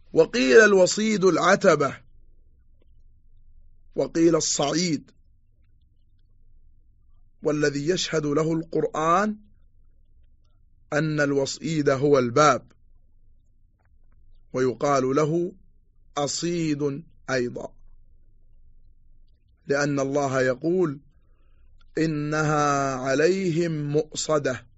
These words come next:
أي مغلقة مطبقة، وذلك بإغلاق كل وصيد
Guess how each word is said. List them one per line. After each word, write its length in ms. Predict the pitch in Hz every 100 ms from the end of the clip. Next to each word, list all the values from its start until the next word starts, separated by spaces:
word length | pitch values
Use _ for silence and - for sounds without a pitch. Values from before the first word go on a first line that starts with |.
| _ _ _ _ _ _ _ _ - _ _ - - - -
أي 300 | 165 226 220 - - -
مغلقة 880 | 151 135 143 - 139 139 - 135 143 - _ _
مطبقة، 640 | 135 123 - 131 127 107 - _ _ _ _ _ _ _ _ _ _ - - _ _ _ - - _ - -
وذلك 580 | - 135 160 165 165 -
بإغلاق 1000 | 139 143 151 135 135 143 156 165 - 147 - - _ -
كل 420 | 226 240 220 190
وصيد 920 | 180 170 - 202 220 220 208 202